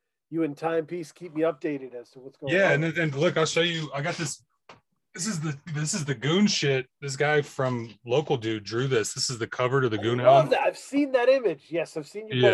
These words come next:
Speaker 1: post that. That's
Speaker 2: Yeah.
Speaker 1: amazing. Yeah.
Speaker 2: And then one last thing, I'll sh-, I gotta show you. Hold on one second.
Speaker 1: That looks like Ed Brubaker criminal shit. Man, that is fucking fire. Good stuff,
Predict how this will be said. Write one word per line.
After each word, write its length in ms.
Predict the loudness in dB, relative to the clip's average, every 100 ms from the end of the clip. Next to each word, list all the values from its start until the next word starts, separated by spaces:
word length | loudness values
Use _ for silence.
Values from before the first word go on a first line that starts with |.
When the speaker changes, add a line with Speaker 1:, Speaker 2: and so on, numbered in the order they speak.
| 2
Speaker 1:
post 60 |
that. 80 | -6 -20 _ _ _ -2
That's 260 | 0 0 -4
Speaker 2:
Yeah. 360 | -12 _ -6 -4
Speaker 1:
amazing. 280 | -4 -8 -18 _ _ -4
Yeah. 200 | -2 -2 -6 _ _ _ -20 _ _ _ -20 -20 -20 -10 -10 -10 _ _ -10
Speaker 2:
And 120 | -6
then 180 | -4 -2
one 160 | -2
last 280 | 0 -2 -2
thing, 140 | -2 0
I'll 80 |
sh-, 160 | 0 -2
I 60 | -2
gotta 160 | 0 0
show 160 | 0
you. 180 | -2 -4
Hold 140 | -4 -4
on 120 | -6
one 80 | -10
second. 180 | -12 -14 _ -18 -16 -18 _ _ _ _ _ _ _ _ -4
Speaker 1:
That 200 | -2 0
looks 280 | 0 -4 0
like 240 | 0 0 _
Ed 260 | 0 0 -2
Brubaker 640 | -8 -4 -2 -2 -6 -10
criminal 720 | -6 -4 -2 -4 -4 -4 -10 _
shit. 380 | -10 -4 -4 -4 _ _ _
Man, 140 | -20 -12
that 160 | -10 -10
is 120 | -10
fucking 260 | -8 -8 _ _ _
fire. 280 | -12 -12 -14 _ _ _ _ _ _ _ _ _ _ _ _ _ _ _ _ _ _ _ _ _ -4
Good 260 | -4 -4
stuff, 540 | -10 -20 -12 -6 -6